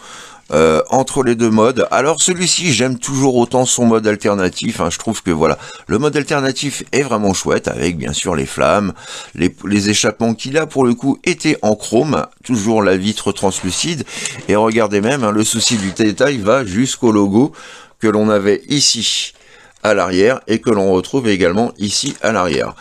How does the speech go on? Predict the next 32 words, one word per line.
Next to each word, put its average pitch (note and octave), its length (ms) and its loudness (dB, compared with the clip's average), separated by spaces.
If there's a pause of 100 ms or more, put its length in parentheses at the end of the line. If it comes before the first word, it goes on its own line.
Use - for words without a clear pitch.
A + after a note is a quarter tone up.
(280)
Voilà, - 180 -2 (360)
vraiment, A#2+ 480 0 (640)
ça - 260 0
fait C3+ 180 0
plaisir, C3 420 0
hein, A#2 120 2
de A2+ 100 2
voir A#2 300 2
que C3+ 100 -2
de A2 160 2
temps A#2 240 0
en G#2 120 0
temps, B2+ 280 -2
Hasbro G#2+ 560 2
est G3 140 -2
capable A2+ 420 0
de F#2+ 120 2
nous, G2 400 4 (420)
Hasbro F#2 320 0
et - 40 -4
Takara G#2+ 440 0
sont A3+ 300 0
capables, A2 600 0
du F#2 100 0
moins, A2+ 220 2
de F#2+ 200 0
nous A2 180 2
présenter F2+ 540 -2
des E2 180 -2
pièces A#2 340 -2
vraiment, G2+ 520 0
euh, D2+ 120 2